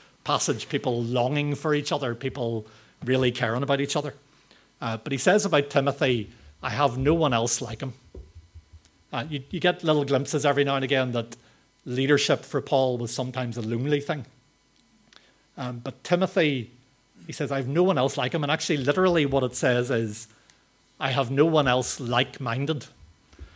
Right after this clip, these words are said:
Uh, and I think that's important, 'cause I don't know if you remember a few weeks ago, we read in, earlier on in chapter two, Paul saying to the Philippians, uh, "Be of one mind, be like-minded, uh, as you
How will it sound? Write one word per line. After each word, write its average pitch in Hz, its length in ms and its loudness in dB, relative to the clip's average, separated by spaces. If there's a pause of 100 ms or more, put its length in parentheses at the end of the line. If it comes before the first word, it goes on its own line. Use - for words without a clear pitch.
(380)
Uh, - 260 -6
and 147 120 4
I 151 80 10
think 151 200 2
that's 139 320 4
important, 135 500 0
'cause 143 160 -2
I - 20 0
don't 143 140 2
know 139 80 2
if 131 120 -4
you 139 60 0
remember 135 600 4 (360)
a 170 40 -10
few 131 220 0
weeks 147 240 2
ago, 165 200 2
we 135 140 2
read 127 300 6
in, 123 200 -2 (120)
earlier 139 320 2
on 127 180 2
in 131 100 -4
chapter 135 360 -2
two, 135 380 0 (340)
Paul 151 240 6
saying 143 500 4
to 147 120 -2
the 123 100 0
Philippians, 135 880 0 (340)
uh, 120 160 -4 (160)
"Be 151 180 8
of 127 220 6
one 139 260 4
mind, 123 500 2 (100)
be 147 160 2
like-minded, 135 880 2 (760)
uh, 120 320 -2
as 131 260 -2
you 127 380 0